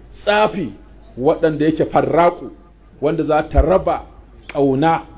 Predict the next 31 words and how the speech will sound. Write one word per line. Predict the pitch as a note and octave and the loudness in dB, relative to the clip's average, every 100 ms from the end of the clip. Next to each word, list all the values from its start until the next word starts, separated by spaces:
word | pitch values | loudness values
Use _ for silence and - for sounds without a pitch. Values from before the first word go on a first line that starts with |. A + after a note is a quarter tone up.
| - | -8
da | B2+ | -4
soyayya. | D#3 D#3 C#3 C3+ D#3+ D#3+ D3 - - - - - | -4 -2 0 2 0 0 -4 -6 -18 -20 -20 -8
Wato, | C3 D#3+ D#3+ E3 | 0 2 2 0
da | D3+ E3 E3 | 2 2 2
an | A3 G3+ | -2 0
binne | A#3+ C4 A#3+ F3+ | -2 0 2 2
jaɓan | D#3+ F3 F3 F3+ C#3 | 2 -4 0 0 0
nan, | A#2+ A2 - - - - - - | -6 -10 -16 -20 -20 -20 -20 -6
kuma | - F#3+ G3 | -2 0 2
an | G#3 | 2
yi | G#3 | 4
rashin | G#3+ G#3+ F#3 | 2 2 -2
sa'a, | D3 F3+ F#3 F#3 D#3+ D3 | -4 -4 -4 -4 -4 -2
wannan | D3 F#3+ E3+ E3 E3 | 2 2 2 -2 -4
tsafin | E3+ F3+ F3 D3 | 0 0 0 -2
ya | C#3+ | -2
kama, | C#3 D#3 C#3+ G#2 - - - | -2 -4 -6 -8 -14 -20 -10
da | A#2+ | 2
ya | C#3 E3+ | 4 4
dawo | F3 F3+ F3+ | 4 2 4
zai | F3+ D#3 | 2 0
ji | D#3+ | 0
matan | D3 C3 C#3 | -2 -4 -4
nan | C3+ | -4
tana | D#3 D3 C3 | -4 -4 -4
ɗoyin | A#2+ A2+ A2 | -2 -4 -2
jaɓa. | A2+ G#2 G#2+ - - - - - - - - - - | -4 -4 -8 -12 -18 -20 -20 -20 -18 -18 -18 -12 0
In | G3 | 2
ta | G#3+ G3 | 4 2
sa | A3+ F#3 | 2 2
turare, | F#3 E3 D3+ F#3 | 2 2 2 0